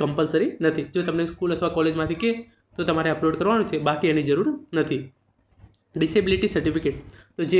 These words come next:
વિકલાંગ હોય એના માટે જ અહીંયા લાગુ પડશે, તો એને એ અપલોડ કરવાનું છે. આઈડેન્ટિટી કાર્ડ જો તમને સ્કૂલ અથવા કોલેજમાંથી કહે કે અપલોડ કરવાનું છે તો કરવાનું, બાકી એની કોઈ જરૂર નથી. બ્રેક એફિડેવિટ તો જેણે અભ્યાસની વચ્ચે ગેપ લીધેલો હોય એના માટે જ આ બ્રેક એફિડેવિટ છે,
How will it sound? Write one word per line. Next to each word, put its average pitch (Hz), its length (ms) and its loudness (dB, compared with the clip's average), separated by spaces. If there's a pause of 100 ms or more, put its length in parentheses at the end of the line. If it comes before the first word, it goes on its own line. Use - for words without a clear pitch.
(120)
વિકલાંગ 165 400 0
હોય 196 100 0 (120)
એના 165 180 2
માટે 170 140 2
જ 175 60 -2
અહીંયા 175 220 2
લાગુ 165 200 0
પડશે, 180 220 -4 (320)
તો 165 60 -4 (140)
એને 156 180 0
એ 180 100 4
અપલોડ 190 220 -2
કરવાનું 202 280 0
છે. 247 60 0 (560)
આઈડેન્ટિટી 185 440 0
કાર્ડ 202 240 0
જો 170 100 0
તમને 165 240 0
સ્કૂલ 170 260 -2
અથવા 160 200 -2
કોલેજમાંથી 156 440 0
કહે 185 140 0
કે 180 120 0
અપલોડ 156 280 -2
કરવાનું 170 320 0
છે 208 120 -6
તો 151 100 -4
કરવાનું, 190 340 -2 (100)
બાકી 160 280 -4
એની 156 160 0
કોઈ 147 160 2
જરૂર 190 200 2 (220)
નથી. 147 240 -2 (640)
બ્રેક 196 200 4 (140)
એફિડેવિટ 156 400 0 (180)
તો 170 80 -4 (160)
જેણે 175 240 2 (640)
અભ્યાસની 170 460 0
વચ્ચે 160 260 0
ગેપ 170 240 2
લીધેલો 151 300 0
હોય 202 180 0
એના 165 200 2
માટે 175 180 0
જ 190 40 -4 (120)
આ 180 60 2 (140)
બ્રેક 175 260 0
એફિડેવિટ 185 400 -2
છે, 226 80 0